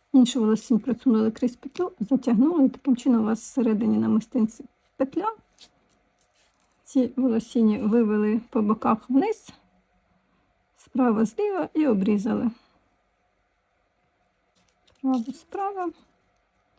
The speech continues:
ліво зліва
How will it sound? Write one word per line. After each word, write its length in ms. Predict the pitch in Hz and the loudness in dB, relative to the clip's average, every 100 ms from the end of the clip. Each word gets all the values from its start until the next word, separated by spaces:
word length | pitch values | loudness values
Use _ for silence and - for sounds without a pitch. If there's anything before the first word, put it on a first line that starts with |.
| _ _ _ _ _ _ _ _ _ _ _ _ _ _ _ _ | _ _ _ _ _ _ _ _ _ _ _ _ _ _ _ _
ліво 540 | 269 262 254 254 233 190 _ - | 4 6 4 2 -2 -6 _ -16
зліва 720 | 240 - 269 349 359 349 359 | -10 -4 -2 0 -2 -4 -6